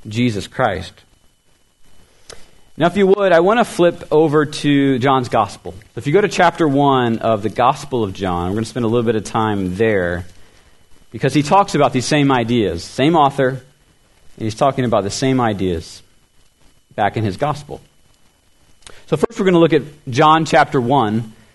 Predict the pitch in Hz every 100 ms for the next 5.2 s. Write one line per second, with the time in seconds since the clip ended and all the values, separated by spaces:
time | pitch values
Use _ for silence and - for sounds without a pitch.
0 | _ - 127 123 117 120 117 117 117 110
1 | 107 120 107 98 - 95 73 160 123 85
2 | - _ _ _ _ _ - - - _
3 | - - _ _ _ _ _ _ _ -
4 | 117 120 139 131 117 101 - 113 113 123
5 | 82 -